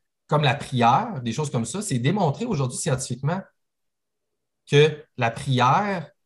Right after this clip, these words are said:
ça a des bénéfices sur la santé des gens. Donc, au niveau biologique. Donc, tu sais, donc, le, qu'est-ce que tu penses a des aspects. Puis là, tu peux passer à l'effet placebo, l'effet nocebo. Fait que, tu sais, fait que tu comprends que l'énergie, ok,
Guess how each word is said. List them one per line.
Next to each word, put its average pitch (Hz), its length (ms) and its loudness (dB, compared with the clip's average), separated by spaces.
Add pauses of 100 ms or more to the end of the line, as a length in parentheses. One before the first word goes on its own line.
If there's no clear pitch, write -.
(180)
ça - 180 -2
a 127 40 2
des 120 160 0
bénéfices 131 580 0
sur 131 120 -4
la 117 120 0
santé 123 300 -4
des 120 140 0
gens. 127 240 -4 (1900)
Donc, 113 260 -2
au 123 60 2
niveau 123 180 4
biologique. 131 640 4
Donc, 107 180 -8
tu 165 100 -6
sais, 147 40 -4
donc, 117 220 0
le, 113 80 -8 (320)
qu'est-ce 165 180 0
que 143 80 0
tu - 180 -4
penses 190 720 -2 (220)
a 120 60 -2
des 120 200 -2
aspects. 117 280 -4
Puis 127 220 -10
là, 131 100 4
tu - 80 -4
peux 131 80 -4
passer 127 220 0
à - 20 2
l'effet 127 200 0
placebo, 123 600 -2
l'effet 120 260 -2
nocebo. 123 640 -4 (1120)
Fait 131 100 0
que, - 60 -6
tu 214 60 2
sais, 208 40 4
fait 196 100 4
que - 60 -2
tu - 60 -6
comprends 139 260 4
que 175 80 0
l'énergie, 135 1200 0
ok, 127 80 -4